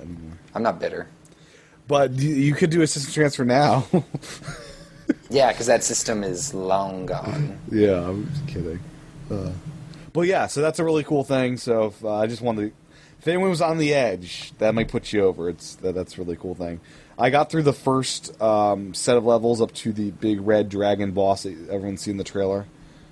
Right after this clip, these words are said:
Speaker 1: Um,
Speaker 2: Mm-hmm.
Speaker 1: and, uh, it's, it's a lot of fun. It is. There's, it's good. It's, it's fun. It's good.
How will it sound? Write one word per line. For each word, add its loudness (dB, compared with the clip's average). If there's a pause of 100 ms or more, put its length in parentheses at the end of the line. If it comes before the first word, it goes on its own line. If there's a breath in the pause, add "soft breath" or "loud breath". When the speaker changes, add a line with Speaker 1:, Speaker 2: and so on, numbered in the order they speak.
(180 loud breath)
Speaker 1:
Um, -2
Speaker 2:
Mm-hmm. -6
Speaker 1:
and, -4
uh, 4
it's, 0
it's -8
a 0
lot 4
of -6
fun. 2 (220)
It -2
is. -4
There's, -8 (140)
it's -20
good. 0 (160)
It's, -6
it's -2
fun. -6 (160)
It's -10
good. -2